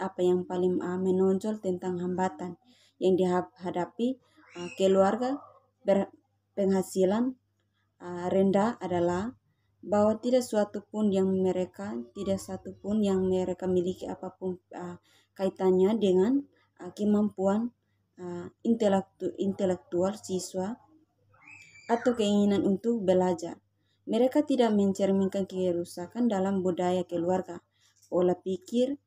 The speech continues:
uh, keba-, kerabatan, atau sikap curhat tentang pendidikan. Jika ada, mereka mencerminkan kebalikan level, uh, komitmen.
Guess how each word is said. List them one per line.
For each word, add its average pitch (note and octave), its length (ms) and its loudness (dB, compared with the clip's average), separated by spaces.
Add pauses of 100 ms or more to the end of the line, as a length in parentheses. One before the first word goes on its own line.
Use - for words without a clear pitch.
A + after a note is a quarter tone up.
(380)
uh, F3 320 -8
keba-, F3+ 400 -2 (240)
kerabatan, F#3+ 800 -2
atau G3 240 -4
sikap G3 480 -8
curhat F#3 400 -4 (400)
tentang G3+ 400 2
pendidikan. F3+ 640 0
Jika B3 560 -4
ada, F#3+ 240 0
mereka F#3 400 -2
mencerminkan F3+ 880 0 (240)
kebalikan F#3 560 0
level, F3+ 480 -2
uh, F3 160 -12 (400)
komitmen. F#3+ 560 2